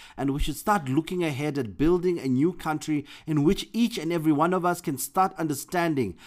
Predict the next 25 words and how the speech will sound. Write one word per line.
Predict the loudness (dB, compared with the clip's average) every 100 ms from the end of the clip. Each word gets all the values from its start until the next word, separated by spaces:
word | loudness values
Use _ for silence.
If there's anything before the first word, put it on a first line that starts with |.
| -16
how | 0 4 4
money | 4 6 6
works. | 6 4 0 -8 -18 -6
Because | -4 2 2 0 -4 4
when | 6 6
money | 4 4 2
works | 4 4 4
for | 0 -2
you, | -2 -4
it's | -2
a | -2
beautiful | -2 0 2 2 -2 -2 -4
thing. | 0 -2 -2 -12 _ _ _
But | -8 -2 4
when | 4
money | 6 4 4 6
works | 4 4 0
against | 0 0 0 0 -2
you, | -2 -4 -20 _ -18
it | -4
can | -2 0
be | 0
the | 0 0
worst | 2 4 4 2 -6
feeling | -2 0 2 0 -4